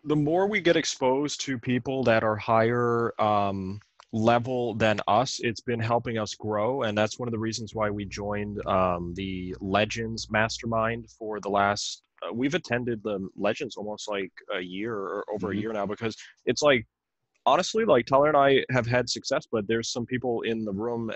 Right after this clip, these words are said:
Speaker 1: at Legends that have had more success than us. And, um, just being around those type of people help us to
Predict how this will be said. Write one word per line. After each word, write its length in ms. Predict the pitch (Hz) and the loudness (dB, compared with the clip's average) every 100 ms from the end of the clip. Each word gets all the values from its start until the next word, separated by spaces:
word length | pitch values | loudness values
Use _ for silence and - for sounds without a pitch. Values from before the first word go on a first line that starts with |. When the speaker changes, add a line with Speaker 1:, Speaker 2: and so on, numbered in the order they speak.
| - | 2
Speaker 1:
at 200 | 101 101 - | 2 2 0
Legends 480 | 95 131 - 92 - | 0 0 0 -12 -6
that 100 | 107 | -6
have 80 | 101 | -2
had 160 | 107 | 0
more 220 | 107 113 | 0 -4
success 400 | - - - 110 | -6 -12 -6 -4
than 100 | - | -2
us. 300 | 104 127 - _ _ _ _ - | 0 0 -2 _ _ _ _ 0
And, 300 | 117 113 113 | 2 4 6
um, 400 | 117 107 107 - _ _ | 6 6 2 -6 _ _
just 240 | 135 139 - | -4 -4 0
being 200 | 151 156 | 2 2
around 280 | 123 127 | 2 2
those 180 | 131 117 | 2 -4
type 200 | - 110 | -2 -2
of 80 | 98 | 0
people 260 | 123 120 104 | -4 -2 -2
help 280 | 107 110 | 0 0
us 140 | 110 - | -2 -4
to 220 | - 110 | -8 -10